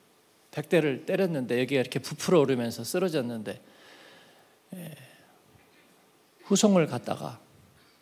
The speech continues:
예, 이제 수술을 했고요. 그리고 시-, 예, 그게 심장의 이상으로 뭐 심장 판막증 뭐 비슷한, 예, 그런 부작용으로 와서,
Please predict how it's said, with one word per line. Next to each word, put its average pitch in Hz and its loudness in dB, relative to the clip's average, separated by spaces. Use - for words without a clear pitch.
예, - -16
이제 - -14
수술을 185 2
했고요. 160 -2
그리고 143 -10
시-, 170 -6
예, - -8
그게 139 0
심장의 220 8
이상으로 131 0
뭐 - -14
심장 196 4
판막증 175 -2
뭐 - -16
비슷한, 135 -4
예, - -10
그런 156 2
부작용으로 147 4
와서, 127 2